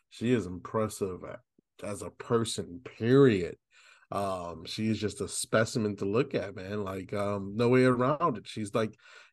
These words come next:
give her the ninth wonder of the world title. That's what kind of physique she has.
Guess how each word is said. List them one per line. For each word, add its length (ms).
give 200
her 200
the 120
ninth 440
wonder 480
of 100
the 60
world 420
title. 420
That's 240
what 100
kind 280
of 200
physique 420
she 200
has. 560